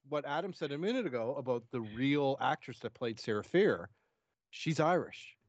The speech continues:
and she has the Irish, the dark hair, the big blue eyes. I believed her. And if the whole movie had her as Sarah Fier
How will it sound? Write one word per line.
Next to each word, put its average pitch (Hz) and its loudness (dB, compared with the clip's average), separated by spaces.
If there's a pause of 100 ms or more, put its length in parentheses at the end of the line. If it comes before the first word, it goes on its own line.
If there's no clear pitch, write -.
and 135 -2
she 139 -4
has 139 -2
the 131 -4
Irish, 123 -4 (200)
the 92 -14
dark 92 -6
hair, 143 2
the 117 -8
big 90 -10
blue 98 -10
eyes. 139 2 (600)
I 151 4
believed 147 -4
her. 98 -6
And 127 -6
if 123 -8
the 107 -2
whole 214 4
movie 196 -2
had 131 -6
her 135 0
as 160 -6
Sarah 156 -2
Fier 165 -2